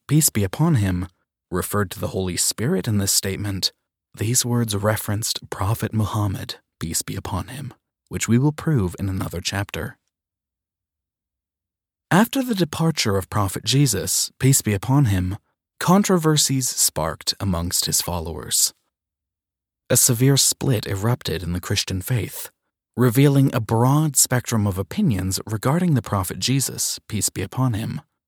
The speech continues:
and his role in the world. Despite what Christians think,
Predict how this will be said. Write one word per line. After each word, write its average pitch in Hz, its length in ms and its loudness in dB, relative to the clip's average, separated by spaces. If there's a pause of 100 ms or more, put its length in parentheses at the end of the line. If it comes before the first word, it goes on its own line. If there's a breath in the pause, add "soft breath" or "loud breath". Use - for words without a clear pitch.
(160)
and 82 200 -8
his - 260 -2
role 104 340 2
in 82 140 -4
the 82 80 -4
world. - 500 -4 (2250)
Despite 214 460 2
what - 200 -4
Christians 131 480 2
think, 98 500 -4